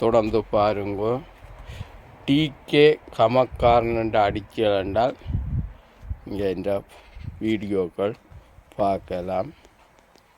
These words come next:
மற்றது இது போடுறது நீங்களும், நீங்களும் சின்ன சின்ன தோட்டங்கள் செய்தீர்கள்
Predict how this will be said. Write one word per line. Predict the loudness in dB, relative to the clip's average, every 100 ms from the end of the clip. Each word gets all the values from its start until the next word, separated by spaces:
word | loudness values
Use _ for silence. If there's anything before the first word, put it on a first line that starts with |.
| _ _ _ _ _ _ -20 -20 -20 -10 -4
மற்றது | -4 0 2 4 2 0 -2 -10 -6
இது | -4 -6 -6
போடுறது | 2 4 4 4 0 0 -2 -4 -14 -20 -14 0 4
நீங்களும், | 6 4 4 6 4 4 -2 -14 -4 4
நீங்களும் | 4 6 4 2 0
சின்ன | 2 2 0
சின்ன | 0 0 0
தோட்டங்கள் | 2 2 2 2 4 0 -2
செய்தீர்கள் | -4 -4 -4 -4 -2